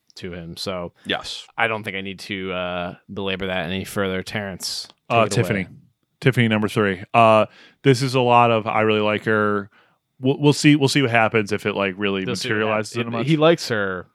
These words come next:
Speaker 1: but we'll see what happens. We don't know.
Speaker 3: Yeah. <laughs> Um, I really think that she might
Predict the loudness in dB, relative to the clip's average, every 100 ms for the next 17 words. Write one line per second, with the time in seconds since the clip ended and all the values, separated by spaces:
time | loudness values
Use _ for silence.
0 | _ -12 -12 -14 -12 -10 -8 -8 -10 -14
1 | -18 -8 0 2 2 0 -2 -4 -2 -2
2 | -4 -12 -14 -10 -2 2 4 4 2 -2
3 | -6 _ -20 -20 _ _ 0 2 2 2
4 | 2 2 0 -2 -2 -4 -2 0 0 0